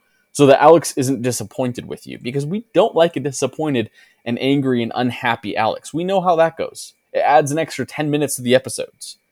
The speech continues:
And we know that you all are busy and have stuff to do, so go ahead and leave a question in the Pod Trivia database for us.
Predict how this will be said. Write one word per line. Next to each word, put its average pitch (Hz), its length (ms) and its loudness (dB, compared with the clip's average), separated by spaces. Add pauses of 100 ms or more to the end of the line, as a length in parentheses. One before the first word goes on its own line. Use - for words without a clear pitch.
(120)
And 147 120 6
we 165 100 6
know 156 160 6
that 143 120 2
you 156 120 2
all 156 240 6
are 139 80 4
busy 135 360 4
and 131 100 0
have 123 140 2
stuff - 340 2
to - 100 -10
do, 104 340 -2 (380)
so - 160 2
go 147 180 6
ahead 135 180 4
and 123 160 0
leave 120 160 0
a 117 120 0
question - 360 -2
in 113 60 -6
the 107 80 -4
Pod 101 260 -2
Trivia 95 280 -4
database 95 560 -6 (180)
for 127 460 2
us. 156 460 4